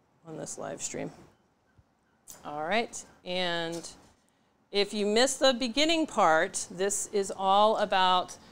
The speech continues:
um, uh, both me and Lewis putting more time into Right to Repair, because the thing about this is that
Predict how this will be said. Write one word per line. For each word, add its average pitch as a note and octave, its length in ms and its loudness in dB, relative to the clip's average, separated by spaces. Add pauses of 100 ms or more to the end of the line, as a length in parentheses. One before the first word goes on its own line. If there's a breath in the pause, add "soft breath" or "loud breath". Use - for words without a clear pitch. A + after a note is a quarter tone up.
(400 loud breath)
um, E3 420 -4 (800)
uh, D#3 300 -4 (240)
both A3+ 320 2
me G#3+ 320 0
and F#3 340 -2
Lewis F#3 260 -2
putting F#3+ 300 -4
more F3 160 -2
time F3 460 -6
into F3 280 -10
Right E3 260 -2
to F#3 120 -10
Repair, D#3+ 460 -6
because D#3+ 460 -8 (840 loud breath)
the G3+ 80 -8
thing G4+ 240 6
about G#3+ 400 8
this E3 500 2
is F3+ 280 -2
that E3+ 520 0